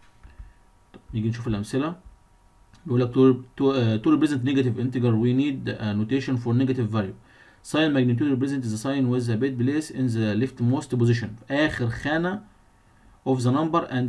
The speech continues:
the rest of the bits represent the number. To convention is, آه، to make the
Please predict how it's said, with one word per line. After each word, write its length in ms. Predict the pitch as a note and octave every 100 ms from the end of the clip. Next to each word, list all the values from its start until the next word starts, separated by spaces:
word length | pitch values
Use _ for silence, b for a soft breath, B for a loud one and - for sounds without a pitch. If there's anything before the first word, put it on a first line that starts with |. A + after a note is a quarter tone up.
| A2+
the 100 | B2+
rest 180 | D#3 -
of 200 | - B2
the 100 | A#2+
bits 240 | C3 D#3+ C3
represent 380 | A#2 C#3 D3
the 160 | A#2+ B2
number. 280 | A#2 F#2+ - - b b b C#3+
To 60 |
convention 540 | - B2+ A#2+ D#3 C#3 B2+ C3
is, 340 | C#3 B2+ A2
آه، 300 | A2 G#2+ G#2
to 140 | - A#2
make 220 | C#3 B2+
the 240 | A#2 A#2